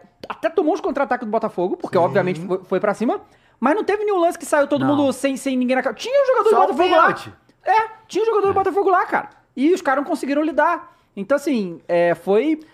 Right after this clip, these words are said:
Speaker 1: eu acho que o mental deles foi, a-, depois do que o Tiquinho perde pênalti, toma gol, acabou. Acabou,
Speaker 3: É.
Speaker 1: morreram. E aí tomaram a
Speaker 2: E
Speaker 1: virada.
Speaker 2: a expulsão antes,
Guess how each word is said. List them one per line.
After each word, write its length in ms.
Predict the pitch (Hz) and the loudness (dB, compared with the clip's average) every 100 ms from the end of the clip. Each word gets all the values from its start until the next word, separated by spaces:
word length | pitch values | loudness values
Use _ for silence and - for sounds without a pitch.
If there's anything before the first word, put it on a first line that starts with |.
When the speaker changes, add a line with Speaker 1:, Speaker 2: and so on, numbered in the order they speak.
| _ _ 190 202 180 | _ _ -12 -8 0
Speaker 1:
eu 160 | 202 | 2
acho 160 | 220 - | 2 0
que 60 | |
o 20 | 285 | -2
mental 260 | 240 233 | 0 0
deles 200 | 202 247 | 0 0
foi, 180 | 302 254 - | -4 -6 -4
a-, 160 | 320 - | -6 -4
depois 320 | 190 202 254 | -4 0 -2
do 60 | 254 | -2
que 100 | 269 | -8
o 100 | 226 | -8
Tiquinho 300 | - 202 233 | -12 -10 -4
perde 200 | 226 220 | -4 -2
pênalti, 280 | 208 196 - | -6 -6 -4
toma 160 | 220 | -2
gol, 100 | 196 | -2
acabou. 600 | 247 392 147 208 240 - _ _ | -2 -4 0 0 0 -6 _ _
Acabou, 260 | - 440 349 | -10 -2 0
Speaker 3:
É. 40 | |
Speaker 1:
morreram. 440 | 202 285 285 170 170 | 2 4 4 2 2
E 60 | |
aí 340 | 190 202 262 403 466 | 2 2 -2 -4 -6
tomaram 240 | 494 508 480 | -6 -6 -6
a 40 | |
Speaker 2:
E 40 | 494 | -2
Speaker 1:
virada. 180 | 370 339 | 2 2
Speaker 2:
a 40 | |
expulsão 600 | 285 311 269 - 226 190 | 0 0 -4 -2 -4 -2
antes, 300 | 160 123 - | -4 -8 -12